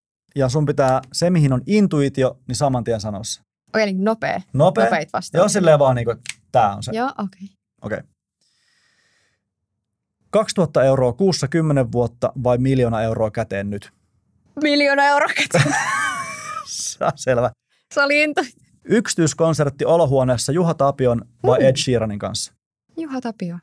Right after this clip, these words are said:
Speaker 1: On. Sauna kuusikymmentä astetta vai kahdeksankymmentä astetta?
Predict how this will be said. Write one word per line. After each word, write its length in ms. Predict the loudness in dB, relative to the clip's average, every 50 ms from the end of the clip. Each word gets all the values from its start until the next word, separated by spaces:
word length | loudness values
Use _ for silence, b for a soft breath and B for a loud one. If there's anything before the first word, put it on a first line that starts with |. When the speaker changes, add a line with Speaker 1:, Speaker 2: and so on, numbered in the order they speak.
| _ _ _ _ _ -10 -8
Speaker 1:
On. 340 | -6 -4 -4 -4 -6 -8 -10 _ b b b b b b b b b b b b b b b b _ _ _
Sauna 540 | -6 -2 0 2 2 2 2 2 2 0 0 _ _ _ -4
kuusikymmentä 400 | 0 0 0 0 0 -2 0 0
astetta 320 | 0 -2 -4 -4 -2 0
vai 140 | 2 2 0
kahdeksankymmentä 380 | 0 0 -2 -2 -4 -6 -10 -10
astetta? 340 | -10 -12 -14 -16 -18 -20